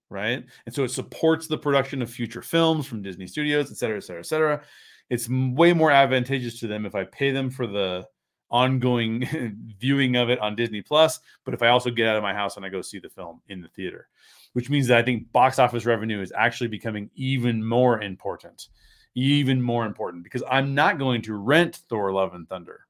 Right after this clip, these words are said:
because it's, I'm either gonna get it on Disney Plus or I'm also gonna go to the box office. So I think that, uh, for me, the box office may be even more important in today's world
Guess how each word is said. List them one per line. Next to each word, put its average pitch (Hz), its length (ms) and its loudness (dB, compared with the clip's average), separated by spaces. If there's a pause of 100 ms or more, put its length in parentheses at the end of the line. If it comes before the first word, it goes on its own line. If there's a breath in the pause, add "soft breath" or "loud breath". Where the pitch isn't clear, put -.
(160)
because 120 160 -2
it's, 113 100 -2
I'm 120 140 0
either 117 180 2
gonna 110 160 0
get 127 240 2
it 165 80 4
on 165 140 2
Disney 147 240 -2
Plus 117 340 2 (260 soft breath)
or 120 160 4
I'm 117 120 2 (120)
also 175 460 8
gonna 143 220 2
go 135 180 2
to 131 80 0
the 127 80 0
box 143 320 4
office. - 460 -10 (600 soft breath)
So 165 220 6
I 170 60 10
think 208 320 0 (160)
that, 135 420 2
uh, 113 280 4
for 117 260 -6
me, 117 760 -2 (1300)
the 127 120 -2
box 143 380 2
office 131 420 -2
may 127 400 -4
be 131 460 0
even 120 360 -4
more 131 380 0
important 131 540 -4
in 110 140 -6
today's 127 640 -2
world 110 500 -2